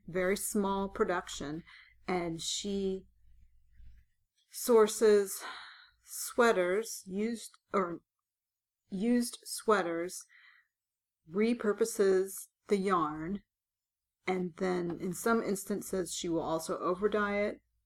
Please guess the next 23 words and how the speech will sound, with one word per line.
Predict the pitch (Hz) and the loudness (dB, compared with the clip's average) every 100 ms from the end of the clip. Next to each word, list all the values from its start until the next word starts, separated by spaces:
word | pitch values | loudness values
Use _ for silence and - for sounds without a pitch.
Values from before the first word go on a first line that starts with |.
| _ | _
Sometimes | - 185 180 190 175 - | -8 -6 -6 -6 -8 -8
she | 175 | -4
doesn't | 170 170 202 | -2 -2 -6
over | 180 185 | -6 -4
dye | 180 175 175 | -6 -6 -4
it, | 185 - _ - _ _ _ | -6 -6 _ -20 _ _ _
but | 190 - | 2 4
she | - 185 | 0 -4
does | - 185 180 165 | 0 0 0 -4
respin | 160 190 - - 247 233 | -6 -6 -6 -6 -4 -4
it | 139 - - _ _ - | -6 -12 -20 _ _ -8
into | 175 170 - 190 180 170 165 - _ - | -8 -8 -6 -2 0 0 -2 -6 _ -8
what | 180 - | -6 -4
we | 170 | -6
see | 165 175 156 | -6 -6 -6
here, | - 247 190 | -6 -4 -2
which | 165 - | -4 -4
is, | 170 160 - - - _ | -4 -4 -6 -12 -14 _
uh, | 190 - _ _ _ | -20 -20 _ _ _
it's | - | -20
kind | - 269 254 | -10 -6 -2
of | 226 - _ _ _ _ _ | -4 -6 _ _ _ _ _
cabled. | - 190 185 143 139 | -6 -4 -2 -4 -6